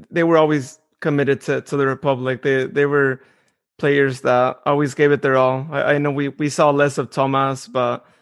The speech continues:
just seeing him this season, I, I think he,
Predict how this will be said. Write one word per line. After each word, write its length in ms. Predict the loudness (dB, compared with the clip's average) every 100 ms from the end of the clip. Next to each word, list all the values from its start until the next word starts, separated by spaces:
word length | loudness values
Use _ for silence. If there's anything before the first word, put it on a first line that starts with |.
| _ -4
just 220 | -4 0
seeing 240 | 0 0
him 200 | 0 0
this 180 | 0 0
season, 520 | -2 -2 0 -2 -2
I, 180 | -2 -4
I 40 |
think 340 | -4 -4 -4 -6
he, 260 | -8 -8